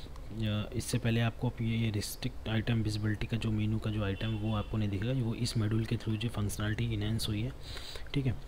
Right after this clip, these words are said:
तो इसके through ये आपको option मिलेगा। अब यहाँ पर देखिए, show menu item only the selected user,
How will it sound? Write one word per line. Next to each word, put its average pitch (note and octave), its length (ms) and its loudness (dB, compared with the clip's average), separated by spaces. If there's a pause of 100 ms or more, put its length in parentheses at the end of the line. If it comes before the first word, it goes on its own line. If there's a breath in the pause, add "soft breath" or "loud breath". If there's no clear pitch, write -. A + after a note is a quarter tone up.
(360 loud breath)
तो A#2+ 100 0
इसके A#2+ 260 0
through - 480 0
ये B2 60 4
आपको A2+ 260 0
option G#2 260 -2
मिलेगा। G2 240 -2
अब B2 160 0
यहाँ C3 180 4
पर C3 120 -2
देखिए, B2+ 380 0 (400 loud breath)
show D#3 200 6
menu C#3 200 8
item C3 320 4
only B2 260 4
the C3 100 0
selected A2 400 0
user, G2+ 260 0